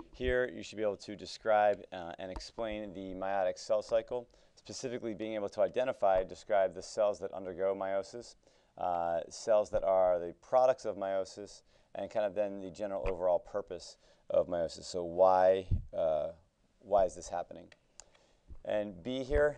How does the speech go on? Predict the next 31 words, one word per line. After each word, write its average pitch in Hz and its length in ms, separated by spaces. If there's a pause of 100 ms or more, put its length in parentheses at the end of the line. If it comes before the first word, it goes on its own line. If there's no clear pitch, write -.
then 117 160
the 117 60
mechanism 117 760 (160)
of 101 560
meiosis. 95 560
This 101 160
is 104 80
sort 107 200
of 87 80
how 110 440
it's 95 120
happening. 87 480 (280)
Uh, 90 160
so - 160
what 110 180
are 101 40
the 92 100
stages 98 540
or 87 40
steps - 380
of 95 60
what's 95 180
happening 95 400
in 90 80
meiosis 87 520
one, 107 220
what 95 100
happens 85 380
in 85 80
meiosis 82 500
two? 95 320